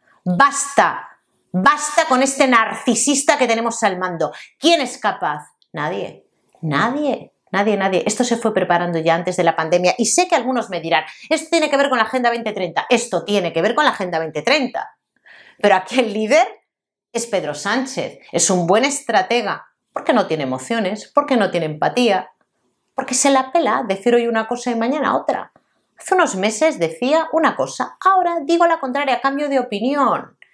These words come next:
Es capaz de manipular a quien sea y de eso se aprovechan los demás. Entonces, ¿qué tiene que ver Junts con el Partido Socialista?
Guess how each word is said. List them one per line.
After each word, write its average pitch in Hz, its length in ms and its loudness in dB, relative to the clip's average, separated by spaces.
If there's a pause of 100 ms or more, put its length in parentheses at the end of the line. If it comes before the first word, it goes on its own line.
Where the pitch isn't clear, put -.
(420)
Es - 100 -4
capaz 311 240 4
de 311 100 2
manipular 240 540 2
a 302 140 -4
quien 175 360 -4
sea 277 760 2
y 233 140 -2
de 240 180 4
eso 339 320 0
se 269 240 0
aprovechan 202 600 -2
los 202 200 0
demás. 214 640 -2 (400)
Entonces, 208 400 0 (420)
¿qué 392 100 -2
tiene 403 340 4
que 247 100 4
ver 214 260 2
Junts 214 280 2
con 220 160 2
el 202 160 -4
Partido 226 380 0
Socialista? 180 920 -2